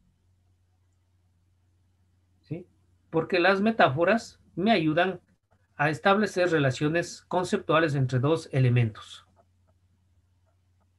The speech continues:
Y en el mundo, usted utiliza muchas metáforas, ¿sí? Por ejemplo, la papelera de reciclaje es una metáfora.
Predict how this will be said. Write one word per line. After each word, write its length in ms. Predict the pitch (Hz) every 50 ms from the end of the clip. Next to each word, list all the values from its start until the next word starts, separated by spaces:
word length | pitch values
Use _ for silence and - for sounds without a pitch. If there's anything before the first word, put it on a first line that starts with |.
| _ _ _ _ _ _ _ _ _ _ _ _ _ _ _ _ _ -
Y 140 | - 180 208
en 100 | 214 214
el 80 | 214
mundo, 500 | 196 196 220 254 269 240 214 220 262 - _ _ _ _ _ _ _ _ _ _ _ _ _ _ _ _ _ _ _ _ _ _ _ _ _ _ -
usted 260 | 165 131 - 190 185
utiliza 400 | 196 190 - 175 185 175 - 160
muchas 400 | 147 160 208 240 240 - 135 120
metáforas, 680 | 123 113 - - 107 - - - - - - - _ _ _ _ _ _ _ _ _ _ _ _ _ _
¿sí? 260 | - 165 233 254 - _ _ _ _ _ _ - _ _ _ _
Por 160 | - 151 151
ejemplo, 540 | 143 127 - 196 202 202 - 143 120 107 - _ _ - - - _ _ - - - - _ _ _ _ _ -
la 160 | - 143 143
papelera 440 | - 147 143 - 147 160 175 185 190
de 100 | 175 165
reciclaje 680 | 143 147 127 - 131 - - 220 233 - - 143 - -
es 120 | 139 131 143
una 180 | 135 139 151
metáfora. 540 | 151 151 - - 214 214 - 160 117 - -